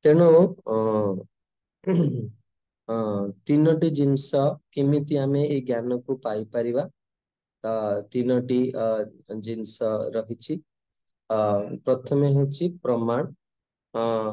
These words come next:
ଦ୍ୱିତୀୟରେ ହଉଛି, ଅ, ମାନେ ଆରୋହ ପନ୍ଥା ବା ଅବରୋହ ପନ୍ଥା ଏବଂ ତୃ-, ଶେଷରେ ହଉଛି ଗୁରୁ।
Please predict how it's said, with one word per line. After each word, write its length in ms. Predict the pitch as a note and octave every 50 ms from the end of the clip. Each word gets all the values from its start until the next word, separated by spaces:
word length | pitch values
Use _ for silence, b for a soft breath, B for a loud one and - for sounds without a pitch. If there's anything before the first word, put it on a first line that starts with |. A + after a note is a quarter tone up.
| G#2+ - - - _ _ _ -
ଦ୍ୱିତୀୟରେ 580 | - B2 B2 B2+ - - - C#3+ C#3 C#3 C#3 B2+
ହଉଛି, 480 | C3 C3 B2+ B2+ - - - C3+ D3+ F3+ D3 - _ _ -
ଅ, 120 | - G#2+ G#2+ G#2+ G#2+ G#2 G#2 G#2 G#2 G#2+ _ _ _ _ _ _ _ _ _ _ _ _ B2
ମାନେ 260 | B2 A#2+ A#2+ A#2 A#2 - -
ଆରୋହ 320 | A#2+ B2 B2 C3 C3+ C3 D3 C#3+
ପନ୍ଥା 460 | C#3+ D3 C#3 C3+ C3+ C3 - C3+ C#3 D#3 C#3+
ବା 160 | - B2+ B2+ B2 -
ଅବରୋହ 480 | A#2 A#2 G#2 A2 B2+ B2+ B2+ B2 B2+ A#2+ B2
ପନ୍ଥା 440 | - A2 G2 G2 F#2+ - - G2 - _ _ _ _ _ _ _ _ _ _ _ _ _ _ _
ଏବଂ 300 | C3 C3 B2+ C#3 D3 D#3+ D3+ C#3+
ତୃ-, 220 | - C3+ B2+ B2 - - _ _ _ -
ଶେଷରେ 560 | - - - C3+ A#2+ - - - B2+ B2 B2+
ହଉଛି 340 | B2 B2 B2 B2+ - D#3+ D#3 C3
ଗୁରୁ। 300 | A2+ A2+ A2 G#2+ G2 G2